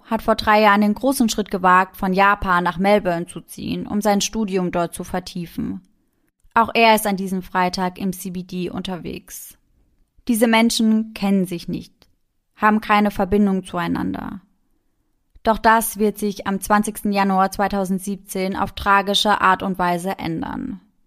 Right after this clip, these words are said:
Und das werde ich euch im Folgenden aus verschiedenen Blickwinkeln schildern. Wir starten mit der Nacht von dem neunzehnten auf den zwanzigsten Januar. Kurz nach Mitternacht.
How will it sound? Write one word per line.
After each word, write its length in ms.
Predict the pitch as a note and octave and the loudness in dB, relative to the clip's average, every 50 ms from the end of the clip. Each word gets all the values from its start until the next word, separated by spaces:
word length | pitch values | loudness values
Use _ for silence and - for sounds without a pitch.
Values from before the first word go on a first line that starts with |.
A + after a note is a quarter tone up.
| _ _ _ _ _ _ _ _ - | _ _ _ _ _ _ _ _ 0
Und 200 | A3+ A3+ A3 A3+ | 2 4 4 6
das 380 | G#3+ A3 G#3+ G#3+ - - - | 4 4 4 0 -6 -4 2
werde 240 | G#3+ G3+ G3+ F#3+ G3+ | 2 4 4 2 0
ich 260 | - - G3+ - - | -2 -2 -6 -6 -4
euch 320 | - F#3+ G3 G3 F#3+ - - | -2 0 0 0 0 -2 -4
im 140 | G3 F#3 | -6 -4
Folgenden 680 | - - G#3+ G#3 G#3 F#3+ G3+ G3 F#3+ F#3 F#3+ F#3+ F#3 F#3 - _ - | 2 4 6 6 6 4 2 0 0 0 0 -2 -2 -4 -6 _ -8
aus 340 | - F#3+ F#3 F#3 F3+ F3+ - | -4 -2 0 0 -2 -4 -6
verschiedenen 680 | - F#3 F3+ - - A3 G3+ G#3 G3+ F#3+ G3 G3 F#3+ | -6 -6 -4 -2 -2 0 0 0 0 2 0 0 -2
Blickwinkeln 960 | F#3+ - - F3+ F3+ - - F3+ F3 F3 E3+ - F3 E3+ E3 E3+ E3+ F3+ F3+ - _ | -4 -6 -8 -8 -8 -8 -6 -6 -6 -6 -6 -6 -6 -6 -4 -6 -6 -8 -10 -10 _
schildern. 720 | - - - F3 E3 D#3+ D#3 - - - - - F3+ - _ _ _ _ _ _ _ _ _ _ _ _ _ _ _ | -6 -4 -4 -2 -4 -4 -6 -8 -10 -10 -10 -10 -12 -14 _ _ _ _ _ _ _ _ _ _ _ _ _ _ _
Wir 160 | - A#3+ A3+ | 0 0 2
starten 440 | - - A3+ A3 A#3 - A3+ A#3 A3+ | 4 4 6 6 6 4 2 2 2
mit 120 | G#3+ G#3 | 2 0
der 120 | G#3 G3 G3 | 0 0 2
Nacht 300 | G3 G#3 A3 G#3+ - - | 2 2 2 0 -4 -6
von 200 | - - G3 G3 | -2 0 0 0
dem 160 | F#3+ F#3+ G3 | 2 2 2
neunzehnten 720 | G3+ G#3 G#3+ G#3+ G#3+ G#3+ - - G3 F#3+ F#3 F#3+ G#3+ - | 4 6 6 6 4 2 0 -4 -4 -4 -4 -4 -6 -6
auf 240 | - - G#3 G3+ - | -6 -6 -6 -6 -4
den 160 | - F#3+ F#3 | -4 -6 -6
zwanzigsten 680 | - - F#3+ G3 G3 F#3 - F3+ - - - - E3 E3 | -2 0 2 2 2 0 -2 -8 -16 -14 -10 -8 -8 -6
Januar. 600 | D#3+ D#3 D3 - - D3 - - G1+ G1+ - - - _ _ _ _ _ _ _ _ _ _ | -6 -6 -4 -4 -4 -6 -6 -6 -8 -8 -10 -12 -16 _ _ _ _ _ _ _ _ _ _
Kurz 400 | - - - B3 A#3 A#3 - - | -6 0 2 2 2 2 0 0
nach 160 | G#3+ G3 F#3 | 0 0 2
Mitternacht. 840 | G3+ G3 F#3+ - F#3 F3 E3 D#3+ D3+ D#3 F3+ - _ _ - - | 0 0 -2 -2 -6 -6 -6 -6 -8 -8 -10 -14 _ _ -20 -20